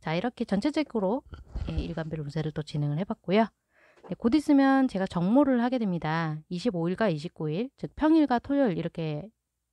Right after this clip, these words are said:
두 부분으로 나눠서 할 건데, 예, 삼만 원 회비가 있고요. 카페에 지금 공지가 있고 제 유튜브 커뮤니티에 가시면 그 카페 링크를 제가 걸어놨어요. 제 얼굴 보고 싶으신 분들, 제가 서울에 나가는 날이기 때문에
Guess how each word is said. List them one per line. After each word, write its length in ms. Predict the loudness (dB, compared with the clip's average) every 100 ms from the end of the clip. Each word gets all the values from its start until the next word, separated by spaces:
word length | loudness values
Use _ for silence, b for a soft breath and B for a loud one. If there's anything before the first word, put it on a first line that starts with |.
| _
두 140 | -4
부분으로 360 | -2 0 0 0
나눠서 460 | 0 0 -2 -2
할 120 | -6 -6
건데, 500 | -4 -2 0 -2 -4 _ _ _ _ _ _ -8
예, 100 | -6
삼만 360 | 2 4 6 4
원 100 | 2
회비가 320 | 0 -2 -4
있고요. 280 | -4 -6 -6 -8 _ -6
카페에 460 | -6 0 2 2
지금 260 | 0 -4 -6
공지가 440 | -4 -4 -2 -4
있고 440 | -6 -6 -2 -2 -4 _
제 260 | -2 -2 -2
유튜브 360 | -4 -4 -6
커뮤니티에 640 | -4 -2 0 0 0 0 -2
가시면 500 | -2 -4 -2 -4 -6 _ _ -8
그 500 | -6 -4 -8 -12 -10
카페 240 | -8 -2 0
링크를 380 | 0 0 -2 -2
제가 200 | -8 -10
걸어놨어요. 720 | -6 -4 -4 -6 -4 -4 -4 b b b b b
제 140 | 0 2
얼굴 360 | 4 2 2 2
보고 220 | 0 0
싶으신 360 | -2 -4 -2 -4
분들, 420 | -2 -4 -4 -6
제가 200 | -6 -6
서울에 300 | 0 2 2
나가는 340 | 0 -2 0
날이기 300 | 0 -2 -4
때문에 500 | -8 -10 -6 -2 -2